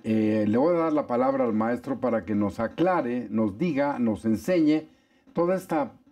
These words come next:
eh, parafernalia, porque ya se convirtió en algo así muy fuera de lugar, de que si van a dejar salir a los delincuentes, que si son delitos graves, que si no son, etcétera. Entonces, le doy la palabra a él para que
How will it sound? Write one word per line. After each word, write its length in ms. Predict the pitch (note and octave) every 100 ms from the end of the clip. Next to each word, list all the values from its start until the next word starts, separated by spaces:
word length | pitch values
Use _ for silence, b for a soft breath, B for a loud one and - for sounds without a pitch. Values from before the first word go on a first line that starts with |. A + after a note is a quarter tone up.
| -
eh, 260 | A2 A2 G#2
parafernalia, 960 | A2 A#2+ A2 A2+ A2 A#2 E3+ G3+ C#3 -
porque 200 | G#2 F2+
ya 120 | -
se 140 | C3
convirtió 400 | A#2 G#2+ G2 B2+
en 80 | B2+
algo 280 | B2 A#2 A2
así 200 | F#2 A#2
muy 480 | A#2 A#2 A#2 G#2 - B B B B -
fuera 300 | E2 C#3 A#2+
de 40 |
lugar, 500 | B2+ E3 C#3 C#3 D#3 b b _ -
de 160 | B2+
que 120 | -
si 140 | A#2+ C3
van 180 | C#3+ D#4
a 100 | B2
dejar 240 | A2+ C3
salir 340 | A2 A2 A#2+ A#2+
a 80 |
los 180 | G#2+ F#2+
delincuentes, 640 | G#2+ G#2+ G#2+ B2 C#3+ D#3
que 120 | D3+ G#2+
si 100 | -
son 180 | C3+
delitos 400 | B2+ A2+ A#2+ A2+
graves, 460 | G2 B2+ C3 C#3 - b b b
que 80 | -
si 160 | - B2
no 200 | B2+ C3
son, 380 | C#3+ D#3 E3 -
etcétera. 600 | A2 - C3+ D3+ D3 C#3+ b b -
Entonces, 560 | D#3 C#3 C3+ C#3+ C#3 -
le 140 | A#2
doy 160 | B2+ D3
la 160 | C3
palabra 320 | A#2 C3 C3
a 20 | D3
él 80 |
para 320 | E3+ C#3 A#2+ -
que 240 | G2+ F2